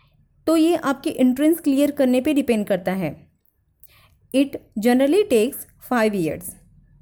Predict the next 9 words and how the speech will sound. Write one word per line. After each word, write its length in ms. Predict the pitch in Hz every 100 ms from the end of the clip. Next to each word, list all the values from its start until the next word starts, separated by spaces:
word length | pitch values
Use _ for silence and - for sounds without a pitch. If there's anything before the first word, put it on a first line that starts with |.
| _ _ - - - -
ओके, 280 | 220 302 403 480 - _ - - - - -
so 380 | 330 269 339 - - -
दोस्तों, 360 | 269 285 403 -
आज 280 | 233 254 294
मैं 120 | 359
आपको 360 | 294 294 330
इतना 300 | - - 269
ही 140 | 311 330
बताऊंगी। 540 | 302 294 294 285 339